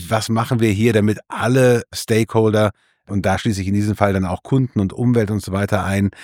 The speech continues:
auf ein höheres transzendentales Level kommen, ja. Und das ist schön, wenn das geht. Aber wir sind halt jetzt wieder in einer Lage, wo das in vielen Unternehmen nicht geht.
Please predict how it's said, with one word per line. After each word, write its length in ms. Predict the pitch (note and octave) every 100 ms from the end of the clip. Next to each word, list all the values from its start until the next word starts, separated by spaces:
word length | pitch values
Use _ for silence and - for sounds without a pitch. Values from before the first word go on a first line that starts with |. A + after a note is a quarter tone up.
| - - -
auf 200 | - G#2
ein 160 | G#2+ F#2+
höheres 720 | A2+ B2+ A2 G#2 - - - -
transzendentales 1120 | - A#2 A2+ - G#2 G#2 G2 - G#2 G#2+ F#2+
Level 360 | G2+ G#2 G#2 F2
kommen, 380 | - - B1 -
ja. 140 | A2 - _ _ _ _ -
Und 340 | G#2 G2+ - - _ _ _ -
das 160 | G2+
ist 120 | A#2+ -
schön, 420 | F3 D3 D#2+ -
wenn 260 | G2 G2+ G2+
das 300 | G2+ - -
geht. 400 | B2+ F#2 - - -
Aber 640 | - G2+ G2+ G2 F#2+ F#2+
wir 100 | G2
sind 220 | G2+ A2+ G2+
halt 220 | G2 G2+
jetzt 260 | G#2 -
wieder 160 | A2 G2+
in 60 | G2+
einer 100 | F#2+
Lage, 400 | F#2+ A#2 G#2 F#2+
wo 80 |
das 160 | G2+ F#2
in 100 | F#2+
vielen 180 | A2 G2
Unternehmen 440 | F#2+ F#2 F#2+ F#2+
nicht 240 | B2 C3 -
geht. 280 | F2+ A2